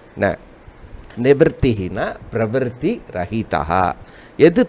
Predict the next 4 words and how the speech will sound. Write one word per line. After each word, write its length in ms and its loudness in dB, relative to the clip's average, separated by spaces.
பிரவர்த்திஹி 1080 0
அப்படின்னா, 880 -8
என்னுடைய 640 0
திருப்திக்கு, 800 -6